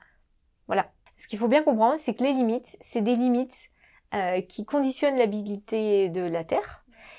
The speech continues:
Et aujourd'hui, euh, le fait que, euh, on est, euh, voilà, dans cette, euh, ce franchissement, euh, on passe des points de bascule, hein, qui sont très bien expliqués, notamment, bah, par Rockstrom, justement, qui explique bien ça, avec des tipping points, qui montrent bien que depuis dix ans,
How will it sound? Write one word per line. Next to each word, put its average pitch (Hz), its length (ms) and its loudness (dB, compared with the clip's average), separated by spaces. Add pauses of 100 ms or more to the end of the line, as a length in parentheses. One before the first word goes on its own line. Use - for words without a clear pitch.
(180)
Et 240 140 4
aujourd'hui, 233 520 4 (200)
euh, 190 260 2
le 208 100 4
fait 254 300 4
que, - 100 -2
euh, 190 640 2
on 196 220 -2
est, 208 220 2
euh, 165 180 -2 (300)
voilà, 202 260 0
dans 180 120 -6
cette, 190 280 -6
euh, 185 240 -6
ce - 200 -8
franchissement, 240 800 -4 (420)
euh, 185 220 0 (120)
on 196 320 -6
passe 240 260 0
des 208 100 2
points 208 160 -4
de 190 60 -4
bascule, 262 380 -2
hein, 254 140 0
qui - 80 -14
sont - 120 -18
très - 160 -10
bien 196 160 -4
expliqués, - 360 -8
notamment, 185 480 -6
bah, 165 200 -10
par - 160 -16
Rockstrom, 214 340 -8
justement, 185 400 -6
qui - 120 -14
explique - 240 -14
bien - 160 -10
ça, 254 300 2
avec 185 340 -2
des 185 100 -4
tipping 190 300 -14
points, 254 240 -4 (500)
qui 202 100 -8
montrent 226 220 4
bien 240 240 2
que 220 160 -2
depuis 208 300 -2
dix 214 240 -2
ans, 233 140 -2